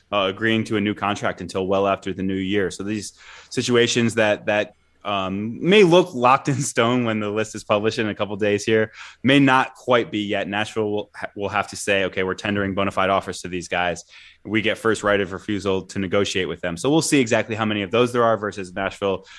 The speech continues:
completely declining or, or just exercising their options.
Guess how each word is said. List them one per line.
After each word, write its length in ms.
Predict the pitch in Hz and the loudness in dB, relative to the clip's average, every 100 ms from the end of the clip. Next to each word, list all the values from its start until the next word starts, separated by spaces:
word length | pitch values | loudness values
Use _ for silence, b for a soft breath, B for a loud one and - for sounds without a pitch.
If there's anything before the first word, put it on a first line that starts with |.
| B | B
completely 480 | - 113 131 131 123 | -6 -2 0 2 2
declining 560 | 113 - 110 107 110 101 | 2 0 2 2 0 -4
or, 240 | 95 92 | -6 -6
or 180 | - 101 | -4 -4
just 160 | 98 - | -4 -6
exercising 540 | 110 98 90 90 85 | -6 -4 -4 -4 -4
their 100 | 80 | -8
options. 440 | 64 - - _ | -8 -10 -18 _